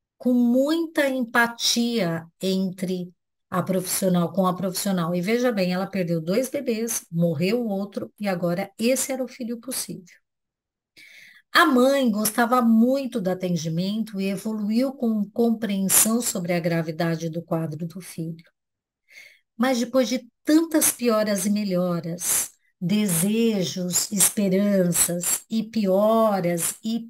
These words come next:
des-, desqualificações e perda da esperança, ela começou a ter sintomas depressivos. Era uma família de baixa renda,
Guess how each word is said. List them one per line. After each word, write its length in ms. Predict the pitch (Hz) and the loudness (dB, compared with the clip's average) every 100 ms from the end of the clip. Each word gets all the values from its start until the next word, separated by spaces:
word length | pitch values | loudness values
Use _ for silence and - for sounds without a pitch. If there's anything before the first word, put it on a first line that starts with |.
| - | -12
des-, 680 | 185 180 262 - - - 202 | -10 -4 2 4 4 2 -2
desqualificações 1900 | 202 247 - 240 226 226 214 - 180 175 - 208 214 208 196 180 175 - - | -2 -2 2 2 2 -2 -4 -4 -4 -4 -4 -2 0 0 0 -2 0 -2 -4
e 60 | 180 | -4
perda 440 | 220 226 214 175 | 2 2 2 -2
da 120 | 165 | 0
esperança, 960 | 170 - 175 165 196 220 214 - 170 165 - _ _ _ _ - | -2 -4 -4 -4 -2 -2 -4 -4 -6 -10 -18 _ _ _ _ -2
ela 200 | 190 180 | -2 -2
começou 440 | 175 175 170 175 | -2 -2 -2 -4
a 60 | 165 | -4
ter 160 | 175 | -4
sintomas 560 | 170 175 170 170 156 165 | -4 -2 -4 -6 -6 -6
depressivos. 960 | 170 175 208 226 - 165 - - - _ _ _ _ _ _ _ _ - - - - _ | -8 -8 -6 -6 -8 -12 -14 -14 -14 _ _ _ _ _ _ _ _ -20 -20 -20 -20 _
Era 160 | 294 302 | 4 6
uma 160 | 294 | 6
família 440 | 285 277 269 269 269 | 6 4 4 4 2
de 100 | 220 | 2
baixa 540 | 190 226 262 - 226 | 0 2 0 0 -4
renda, 640 | 170 175 180 196 190 214 | -2 -2 -2 -4 -6 -8